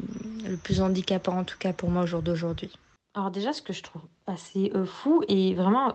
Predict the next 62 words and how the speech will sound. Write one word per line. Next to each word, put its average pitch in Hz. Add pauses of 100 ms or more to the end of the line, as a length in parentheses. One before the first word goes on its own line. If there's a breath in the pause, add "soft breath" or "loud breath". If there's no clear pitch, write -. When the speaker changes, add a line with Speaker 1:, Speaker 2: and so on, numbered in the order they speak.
Speaker 2:
ultra, -
euh, 196
positif, - (440 loud breath)
c'est 202
quand 254
même 269
que 214
si 208
on 233
remonte 247
à 208
l'âge 202
de 196
tes 208
huit, 202
de 185
tes 180
huit 190
ans, 247
on 190
n'était 180
pas 247
encore 226
en 202
l'an 190
deux 190
mille. 226 (360 loud breath)
Et 214
donc, 233
euh, 190
aujourd'hui, 202
on 285
fait 214
beaucoup 285
de 277
la 233
prévention 233
sur 226
surveiller 240
la 226
courbe 214
de 208
croissance 214
des 202
enfants. 226
J'ai 214
déjà 190
participé -
à 208
une 196
campagne 208
pour 208
ça. 226
Je -
la 190
revois 190
encore, 208
euh, 202
régulièrement 208
chaque 214
année, 208
euh, 185